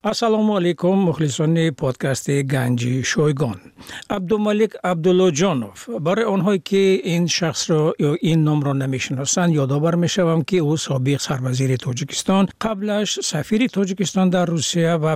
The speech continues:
پیش از آن یکی از وزیران حکومت تاجیکستان که برای محصولات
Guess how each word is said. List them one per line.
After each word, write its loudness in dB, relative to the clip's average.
پیش -2
از -6
آن 4
یکی 0
از 0
وزیران 0
حکومت 0
تاجیکستان 0
که 0
برای 0
محصولات 0